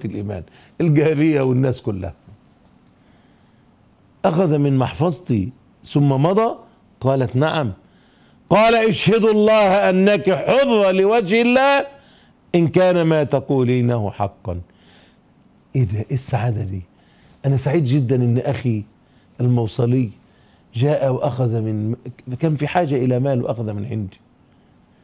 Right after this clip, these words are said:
لكن أنا وأنت ممكن نفعل هذا؟ ده حلاوة الإيمان عند الثلاثة، هذا الصديق وأخوه، أو الأخ وأخوه، الجارية، حتى الجارية. ما هو في مشكلة، ما الناس تأتي تأخذ أموالا استدانة،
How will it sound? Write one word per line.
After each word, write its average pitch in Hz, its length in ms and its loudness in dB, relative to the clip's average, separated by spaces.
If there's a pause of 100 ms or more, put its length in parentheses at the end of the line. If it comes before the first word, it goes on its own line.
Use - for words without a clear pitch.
(320)
لكن 180 260 -2
أنا 202 120 0
وأنت 185 260 -2
ممكن 160 340 -6
نفعل 135 300 -8
هذا؟ 135 280 -8 (1000)
ده 147 60 -2
حلاوة 180 320 0
الإيمان 190 340 0
عند 185 140 2
الثلاثة، 185 560 -2 (320)
هذا 156 320 2
الصديق 139 540 -2
وأخوه، 208 460 0
أو 123 100 0
الأخ 143 300 -4
وأخوه، 139 320 -2
الجارية، 196 520 -2 (800)
حتى - 300 -2
الجارية. 180 500 0 (840)
ما 139 80 -6
هو 147 120 -2
في 202 180 0
مشكلة، 202 560 0 (760)
ما 131 80 0
الناس 202 280 0
تأتي 202 320 -2
تأخذ 180 400 -2
أموالا 165 540 0 (100)
استدانة، 151 580 0